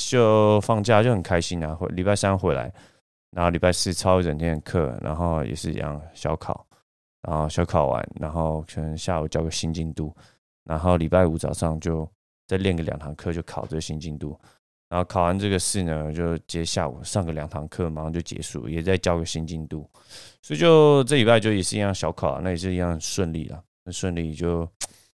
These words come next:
对，很顺利。虽然有一科没过，有一科有，但有一科有过，所以就，就很顺利。然后接下来就是下礼拜就是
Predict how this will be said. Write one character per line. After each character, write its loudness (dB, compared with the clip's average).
对， 2
很 2
顺 2
利。 2
虽 -2
然 4
有 4
一 2
科 0
没 0
过， 0
有 2
一 0
科 2
有， 2
但 0
有 -2
一 -4
科 -6
有 -4
过， -14
所 -4
以 -4
就， 0
就 2
很 -2
顺 2
利。 4
然 2
后 4
接 0
下 2
来 2
就 -2
是 -4
下 0
礼 -2
拜 0
就 -2
是 -4